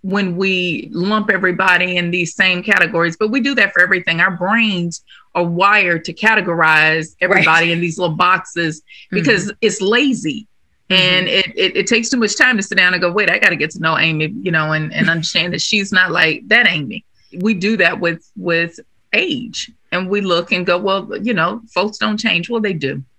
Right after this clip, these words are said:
Speaker 1: With time and experience, I promise you, life has a way of either you deciding to change or you're just gonna stay stuck. And there are people who are stuck, granted. That's one of those
Speaker 2: Right.
Speaker 1: plateaus they don't get,
Speaker 2: Yeah.
Speaker 1: you know, through.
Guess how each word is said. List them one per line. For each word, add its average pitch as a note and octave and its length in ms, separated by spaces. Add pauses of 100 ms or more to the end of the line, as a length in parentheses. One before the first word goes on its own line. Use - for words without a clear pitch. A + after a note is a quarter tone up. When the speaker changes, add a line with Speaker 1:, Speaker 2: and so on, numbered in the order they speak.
(500)
Speaker 1:
With E3 260
time A3+ 500
and F3 100
experience, D#3+ 920
I E3 120 (160)
promise A#3 420
you, E3+ 140
life A#3 320
has F#3 240
a F3 60
way D#3 480 (460)
of D#3+ 460 (400)
either F3 320
you E3 280
deciding E3+ 680
to A#3 100
change A#3 500
or F#3 40
you're G3 140
just F3+ 220
gonna D#3 160
stay E3 240
stuck. F3 400
And C#4+ 100
there F4 120
are - 40
people F3 280
who D3+ 60
are D3 40
stuck, C3+ 400
granted. C3+ 500
That's F3 280
one E3+ 120
of E3 80
those E3+ 140
Speaker 2:
Right. F3+ 160
Speaker 1:
plateaus E3 560
they E3+ 100
don't D#3 220
get, E3 100
Speaker 2:
Yeah. D#3+ 260 (360)
Speaker 1:
you G3 100
know, E3+ 140
through. D#3+ 420